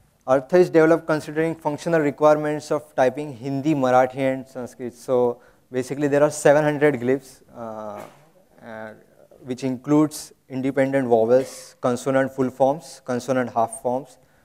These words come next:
nukta forms, nukta half forms, vowel alternatives, consonant alternatives, numbers, rakal form, independent matras, and akhanda conjunct ligatures. Akhanda conjuncts or sanyukta akshar, what we say.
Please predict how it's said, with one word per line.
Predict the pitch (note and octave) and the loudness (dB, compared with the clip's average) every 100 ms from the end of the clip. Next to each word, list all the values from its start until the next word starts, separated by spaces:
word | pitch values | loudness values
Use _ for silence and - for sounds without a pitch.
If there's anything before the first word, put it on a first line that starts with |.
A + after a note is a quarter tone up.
| _ B2+ | _ -16
nukta | B2+ - D3 | -16 -4 -2
forms, | C3+ C3+ C3+ C3+ | 2 2 2 -2
nukta | B2+ B2 - C3+ | -10 -12 -8 -6
half | A#2+ A2 - | -6 -6 -8
forms, | A2+ A#2 A2+ - _ _ _ _ | -8 -8 -12 -20 _ _ _ _
vowel | A2+ A#2 A#2 C#3 C#3 - - - - | 2 2 4 2 0 -8 -20 -18 -8
alternatives, | A#2+ B2+ B2 A2+ B2 B2 | -2 0 0 -2 -4 -8
consonant | - A#2 B2+ A#2+ A#2 | -10 -8 -6 -6 -6
alternatives, | G#2 A#2 A#2 A2+ A#2+ B2 G#2+ | -6 -8 -8 -8 -10 -12 -12
numbers, | A2 A2 A#2 B2 A#2+ | -12 -8 -4 -4 -6
rakal | G#2+ G#2 A2+ A#2 | -12 -6 -4 -4
form, | A#2+ B2 A2+ | -6 -8 -6
independent | A2+ A#2 A2+ A2 A#2 | -8 -10 -12 -10 -12
matras, | G#2+ G#2+ - A#2 A#2+ - _ _ _ _ _ | -10 -12 -6 -4 -4 -8 _ _ _ _ _
and | A2+ B2 A#2+ _ | -10 -10 -10 _
akhanda | C3 - D3+ D3+ D3 | -16 -10 -8 -4 -4
conjunct | C3+ B2+ A#2+ B2+ A#2 | -4 -6 -4 -4 -6
ligatures. | A2 G#2 G2+ F#2+ G#2 G#2 _ _ _ _ _ _ _ | -14 -14 -16 -18 -20 -20 _ _ _ _ _ _ _
Akhanda | - - B2+ B2+ | -18 -10 -6 -6
conjuncts | B2 A#2+ A#2 B2 B2 - - - - - - | -6 -10 -6 -6 -6 -12 -18 -16 -18 -20 -6
or | A#2 A2+ A2+ | -4 -4 -6
sanyukta | - C3+ C#3 C3+ A#2+ | -10 -8 -8 -10 -16
akshar, | - - A2+ | -16 -20 -20
what | G#2+ G#2+ | -20 -20
we | G#2 | -20
say. | _ | _